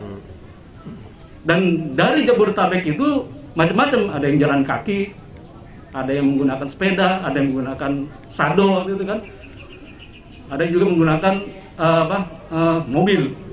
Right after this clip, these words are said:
Speaker 2: demikian rupa. Tapi amat jarang kalau mobil. Rata-rata kebanyakan itu mereka menggunakan, eh, meng-, rata-rata jalan kaki. Dengan semangat tinggi mereka bikin spanduk malam itu juga.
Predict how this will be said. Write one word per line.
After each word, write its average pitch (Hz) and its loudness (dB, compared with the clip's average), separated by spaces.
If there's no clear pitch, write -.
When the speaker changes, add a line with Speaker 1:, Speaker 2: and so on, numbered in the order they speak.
Speaker 2:
demikian 135 -4
rupa. 127 -8
Tapi 208 -4
amat 175 2
jarang 160 2
kalau 143 -4
mobil. 117 -4
Rata-rata 185 2
kebanyakan 160 2
itu 226 0
mereka 165 0
menggunakan, 143 0
eh, 151 -2
meng-, 170 0
rata-rata 160 0
jalan 170 2
kaki. 170 -2
Dengan 143 -4
semangat 151 0
tinggi 170 4
mereka 185 2
bikin 180 2
spanduk 277 2
malam 202 4
itu 226 0
juga. 214 0